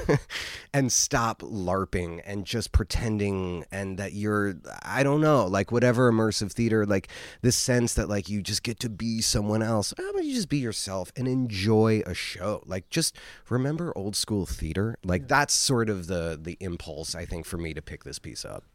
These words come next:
Speaker 2: Well, and, and it still feels like it's, because it's in conversation with some of those exact impulses, but also because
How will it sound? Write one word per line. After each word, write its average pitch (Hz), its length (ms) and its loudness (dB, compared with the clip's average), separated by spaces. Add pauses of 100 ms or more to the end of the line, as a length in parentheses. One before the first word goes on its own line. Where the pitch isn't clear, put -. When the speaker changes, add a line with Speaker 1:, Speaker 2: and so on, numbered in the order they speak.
(180)
Speaker 2:
Well, 190 160 12
and, 170 260 10
and 170 80 10
it 165 220 4
still 226 300 -2
feels 165 640 2
like 139 240 2
it's, - 420 -4 (100)
because 226 400 2
it's 196 120 0
in 165 60 2
conversation 135 540 0
with 120 100 -2
some 135 160 0
of 120 60 0
those 120 280 -2
exact 120 360 -6
impulses, 120 600 -4 (440)
but 160 100 2
also 185 220 2
because 135 680 2